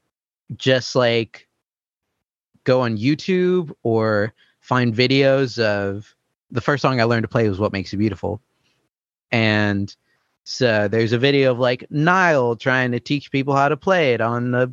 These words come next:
live stream or whatever, or just, like, random YouTube tutorials or watching how their band plays it, that kind of thing. Uh, that,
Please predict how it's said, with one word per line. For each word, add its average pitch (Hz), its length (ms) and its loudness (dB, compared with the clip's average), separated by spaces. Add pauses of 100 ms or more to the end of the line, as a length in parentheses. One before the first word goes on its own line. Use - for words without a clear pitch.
(140)
live 160 300 0
stream 113 240 -2
or 107 40 0
whatever, 92 380 -2 (560)
or 127 180 2
just, 123 220 -2
like, 127 140 2
random 123 320 2
YouTube 139 300 0
tutorials 101 480 -2
or 104 100 0
watching 123 580 0 (420)
how 117 360 0
their 131 400 0
band 160 440 0
plays 98 280 -4
it, 98 100 -8
that 101 140 -2
kind 101 140 -4
of 92 80 -6
thing. 90 420 -8
Uh, 127 140 0 (260)
that, 180 200 0